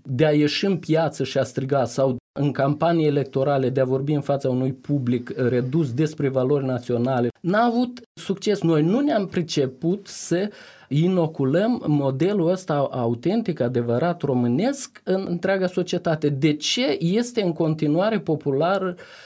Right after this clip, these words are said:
modelul rusesc, rusismele? Chiar în mediul, eu sunt uimit să descoper la bloggerii noștri care posedă o română bună, dar cărora le place să, uh,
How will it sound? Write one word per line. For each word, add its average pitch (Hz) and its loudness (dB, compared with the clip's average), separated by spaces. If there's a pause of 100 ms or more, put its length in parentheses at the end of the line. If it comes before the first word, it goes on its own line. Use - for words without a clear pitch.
(160)
modelul 151 2
rusesc, 147 0
rusismele? 156 0 (320)
Chiar 214 2
în 170 2
mediul, 202 2 (140)
eu 156 2
sunt 214 0
uimit 196 2
să 190 0
descoper 214 2
la 151 4
bloggerii 175 4
noștri 160 2
care 143 0 (280)
posedă 214 2
o 226 6
română 233 2
bună, 123 2 (360)
dar 160 0
cărora 247 2
le 185 2
place 214 0
să, - -2
uh, 180 0